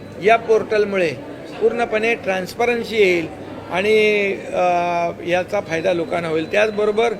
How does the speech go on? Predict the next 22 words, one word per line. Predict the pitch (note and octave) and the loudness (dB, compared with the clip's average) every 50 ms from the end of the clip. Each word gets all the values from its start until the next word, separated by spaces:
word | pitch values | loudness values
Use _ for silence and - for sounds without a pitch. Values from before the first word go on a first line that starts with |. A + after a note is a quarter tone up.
| - - - - - - | -10 -14 -16 -16 -16 -14
महाआवाज | - D#3+ E3+ F3+ G3 A3 A#3 A#3 A3+ A#3 A#3 A#3 A3+ - - - - | -10 -6 -2 0 2 4 4 4 6 6 6 6 4 2 -2 -4 0
ॲप | F#3+ G3+ G#3+ | 0 2 2
देखील | G3+ G3 G#3 G3 G3 G#3 G#3 G3+ | 2 2 0 0 0 2 0 0
आपण | F#3 D#3 G3 G3 F#3 E3+ | 0 0 -2 -6 -2 0
तयार | F#3 F3 E3+ E3+ | 2 2 4 2
केलेला | E3 E3 E3 D#3+ E3 D#3+ D#3 D3+ | 0 -2 -2 -2 -2 0 -2 -2
आहे. | C#3+ C3 - - - - - - - - - E3 | -4 -4 -6 -10 -12 -12 -12 -12 -12 -10 -2 2
या, | G3 G#3+ A3 G#3+ G#3 G#3 - - - - - - | 4 4 4 4 2 -2 -6 -10 -12 -10 -4 0
अ, | F#3 F3+ F3 F3 F3 F#3 - - - | 0 2 2 0 0 -4 -6 -4 0
ॲपवर | E3 F3+ G3+ G#3 - A3 A#3 A3+ G#3 | 2 4 4 2 2 2 2 2 4
देखील | G3 G#3 G3 - G#3+ G#3+ | 2 0 0 0 -2 -2
लोकांना | G3+ F#3+ F#3 F3+ G3+ G3 G3 G3 F#3+ D#3+ C3 - - - - - - - - - | 0 0 -2 0 0 0 0 0 0 -2 -4 -8 -12 -12 -12 -14 -14 -12 -4 0
अर्ज | E3+ G3+ G#3+ G#3 A#3 | 2 2 4 4 4
करता | A3+ - G#3 G3+ F#3+ - G#3 | 4 4 2 0 2 4 4
येतील | G3+ G3+ G3 G3+ G3+ F#3+ E3 | 4 4 2 0 -4 -4 -2
घरांसाठी, | D3+ D#3+ F3 F#3+ F#3+ F3+ - F3+ F3+ - E3+ D#3 B2+ A2+ - - - - - - | 0 0 0 0 0 -2 0 -2 0 0 -2 -4 -6 -8 -10 -14 -14 -14 -10 -8
ही | A3+ A#3+ | -4 2
देखील | A3 A3 G#3 - A3 G#3 | 4 4 4 4 4 4
आपण | G3+ F#3+ F#3+ G#3 G3+ F#3 | 4 2 2 -2 -4 -6
सुविधा | - - F3+ F#3+ F#3+ F#3 F#3+ F#3+ | -6 -4 -2 0 0 2 2 2
दिलेली | F3+ E3 E3 E3 E3+ E3+ E3 C#3+ | 0 0 0 0 0 0 0 -2
आहे. | B2 | -4